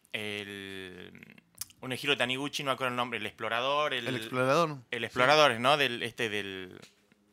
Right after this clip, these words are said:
Speaker 1: una especie de policial en el que el protagonista es un andinista, un montañista, y que tiene que resolver el misterio de la desaparición de una chica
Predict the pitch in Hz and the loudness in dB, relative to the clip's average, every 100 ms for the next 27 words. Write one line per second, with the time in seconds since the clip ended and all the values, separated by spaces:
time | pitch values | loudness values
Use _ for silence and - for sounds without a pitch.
0 | _ _ _ - 123 117 165 156 120 127 | _ _ _ -10 -6 -4 0 0 2 -2
1 | 131 - 165 175 190 240 _ - - - | -2 -4 0 0 -2 -8 _ -20 -20 -20
2 | - _ 139 135 131 123 127 131 147 156 | -20 _ 0 2 2 2 4 4 4 0
3 | - 135 131 117 107 104 104 113 147 131 | -2 -4 -4 -10 -12 -12 -10 -8 -6 -4
4 | 131 117 107 110 123 135 143 - 165 185 | -4 -8 -10 -8 -8 -8 -8 -2 -2 -2
5 | - _ - _ _ _ _ - 123 135 | -6 _ -20 _ _ _ _ -10 -4 0
6 | 147 151 135 120 123 131 139 131 117 143 | 4 4 4 0 2 2 2 2 -2 0
7 | 135 120 123 127 123 143 143 143 143 151 | 2 0 -2 -2 -2 -4 -2 -2 -2 -2
8 | 147 - 165 185 | -6 0 2 2